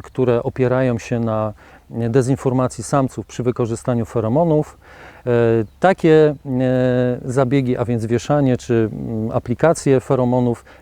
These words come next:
wykonujemy w momencie, kiedy pojawiają się pierwsze osobniki albo tuż przed pojawieniem się pierwszych osobników, które wylatują, a więc zupełnie, e, w innym czasie,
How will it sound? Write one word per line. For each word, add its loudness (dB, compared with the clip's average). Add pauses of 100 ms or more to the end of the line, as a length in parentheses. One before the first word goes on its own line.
wykonujemy 2 (580)
w -12
momencie, 0
kiedy 2 (540)
pojawiają 2
się 0 (320)
pierwsze 0
osobniki -2
albo -4
tuż -4
przed 0
pojawieniem 0
się -6
pierwszych -2
osobników, -4 (160)
które 0
wylatują, -2
a -2
więc 2
zupełnie, 2 (440)
e, 0
w -4
innym 2
czasie, 0